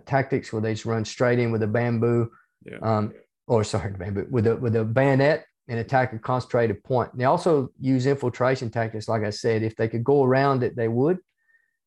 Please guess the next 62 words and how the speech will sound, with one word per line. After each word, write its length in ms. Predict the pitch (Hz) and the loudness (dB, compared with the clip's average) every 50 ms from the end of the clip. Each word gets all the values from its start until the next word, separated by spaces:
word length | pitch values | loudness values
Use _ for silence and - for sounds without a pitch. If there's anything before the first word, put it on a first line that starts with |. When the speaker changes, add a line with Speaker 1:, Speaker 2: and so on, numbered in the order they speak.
| _ _ | _ _
Speaker 1:
And, 180 | - 120 117 117 | -2 0 0 0
Speaker 2:
They 40 | 113 | 0
Speaker 1:
um, 180 | 107 107 107 | 0 0 0
Speaker 2:
love 240 | 110 117 120 113 - | 0 0 -2 -2 -4
to 80 | - 123 | -8 -6
get 120 | 98 110 | -2 0
Speaker 1:
they 60 | 107 113 | 0 0
Speaker 2:
around 420 | 101 101 101 101 95 95 101 101 | 0 -2 -4 -6 -6 -6 -8 -8
the 80 | 98 98 | -8 -8
units 460 | 104 107 107 107 104 98 95 - - | -6 -6 -6 -6 -6 -8 -10 -12 -12
and 120 | 92 90 | -14 -12
surprise 500 | - - 92 - 90 90 87 85 87 - | -12 -14 -14 -12 -10 -10 -10 -10 -12 -14
them. 280 | - 80 80 85 95 - - | -14 -14 -14 -16 -18 -20 -18
Yeah. 160 | - - 101 107 - _ _ _ | -16 -16 -16 -16 -18 _ _ _
Speaker 1:
Yeah, 200 | - 226 180 127 | 2 4 4 4
that 140 | 123 143 151 | 4 4 4
was 180 | 151 147 - - | 4 2 2 2
what 140 | 151 135 - | 0 2 2
they 120 | 143 131 | 2 2
did. 240 | 127 127 120 117 113 | 2 2 2 0 0
And 380 | 123 127 131 139 139 127 123 - 165 | 0 0 0 0 -2 -2 -4 -4 0
I, 80 | 151 | 0
I 40 | 156 | 0
equate 320 | 156 156 - 156 147 139 | 0 0 0 2 2 2
it, 120 | 127 120 131 | 2 0 -2
like 180 | 127 123 - | -2 -2 -2
I 60 | 131 131 | 0 0
was 200 | 127 120 - - | -2 -2 -2 -2
taught 260 | - 127 120 110 131 | 0 0 0 0 -2
many 160 | 123 120 117 | -4 -4 -2
years 240 | 117 120 123 120 120 | -2 -2 -2 -2 -2
ago 160 | 123 113 113 | -2 -2 -2
in 80 | 107 110 | -2 -2
the 60 | 117 | -2
Marines 240 | 117 120 123 117 110 | 0 0 0 0 0
about 180 | 110 110 107 | -2 -2 -2
maneuver 300 | 113 113 117 120 120 113 | -2 -2 -2 -2 -2 -2
warfare. 560 | 110 110 117 123 127 120 - - 107 104 101 | -2 -2 -2 -2 -2 -2 -4 -4 -4 -4 -4
It's 140 | 98 110 - | -6 -8 -10
just 140 | - - - | -8 -2 0
like 200 | 123 127 120 - | 0 0 0 0
if 80 | 117 120 | 0 -2
you 80 | 120 | -2
take 280 | 117 - 147 135 117 117 - _ - | 0 0 0 0 0 0 -4 _ -4
water 340 | 110 117 123 127 117 113 | 0 2 2 2 2 0
and 100 | 107 101 | -4 -6
pour 220 | - - 127 120 - | -6 -4 -4 -4 -2
it 60 | - | -4
down 180 | 120 120 117 110 | -4 -4 -4 -4
a 40 | |
hill, 380 | 110 98 127 127 120 107 101 - _ _ _ _ _ _ _ _ _ _ - | -2 0 0 0 0 0 -2 -6 _ _ _ _ _ _ _ _ _ _ -14
it 120 | 135 127 - | -14 -6 -2
takes 240 | - 135 113 - | 0 0 0 -2
the 80 | - 113 | -4 -8
path 340 | - - 123 117 113 113 117 | -4 0 0 0 0 0 0
of 60 | 113 | 0
least 240 | 113 117 110 - - | 0 0 0 -2 -4
resistance 600 | 107 101 107 117 117 - - 85 - _ _ _ _ _ _ _ _ _ - | -4 0 0 0 -2 -2 -6 -14 -18 _ _ _ _ _ _ _ _ _ -6
and 80 | 117 113 | 0 2
goes 220 | 120 117 113 101 | 2 2 2 2
Speaker 2:
Yeah. 60 | 107 | 2
Speaker 1:
around 360 | 107 117 120 113 101 95 107 | 2 2 0 0 -4 -6 -10